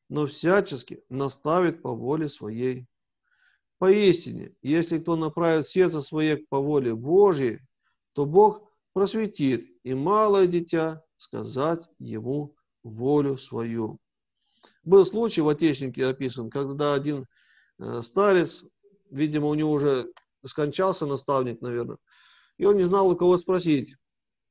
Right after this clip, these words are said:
относительно того, вот в его состоянии, сколько щас нужно кушать. И он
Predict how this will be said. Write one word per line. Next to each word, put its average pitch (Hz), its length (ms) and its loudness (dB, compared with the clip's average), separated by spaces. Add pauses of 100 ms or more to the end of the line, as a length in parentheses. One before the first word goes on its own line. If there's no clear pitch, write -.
(500)
относительно 160 460 -4
того, 170 460 6
вот 135 180 -8
в 131 100 -10
его 151 280 2
состоянии, 160 400 0
сколько 165 320 -4
щас 143 220 -4 (260)
нужно 139 360 -2 (400)
кушать. 135 420 -4 (1080)
И 185 60 2
он 196 360 4